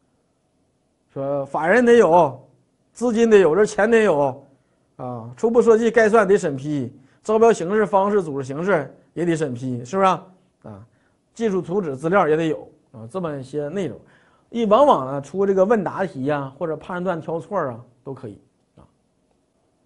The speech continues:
呃，这是我们说的这个题目。你比如说我们教材当中有一道题类似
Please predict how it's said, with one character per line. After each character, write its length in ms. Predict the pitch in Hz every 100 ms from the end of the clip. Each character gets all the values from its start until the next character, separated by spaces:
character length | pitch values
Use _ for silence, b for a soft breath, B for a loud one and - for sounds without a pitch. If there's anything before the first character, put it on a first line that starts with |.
| _ 180
呃， 340 | 196 196 196
这 120 | 247
是 140 | 214 214
我 140 | 160
们 120 | 170
说 140 | 175 175
的 420 | 170 160 151 147
这 120 | 170
个 220 | 151 143 131
题 180 | - 143
目。 260 | 151 143
你 140 | 151 220
比 60 |
如 40 | 190
说 160 | 220
我 180 | 214 147
们 380 | 139 165 175 170
教 180 | 254 208
材 120 | 202
当 120 | 208
中 120 | 208
有 140 | 185 127
一 80 | 160
道 140 | 185
题 240 | - 139 196
类 180 | 208
似 340 | 180 233 196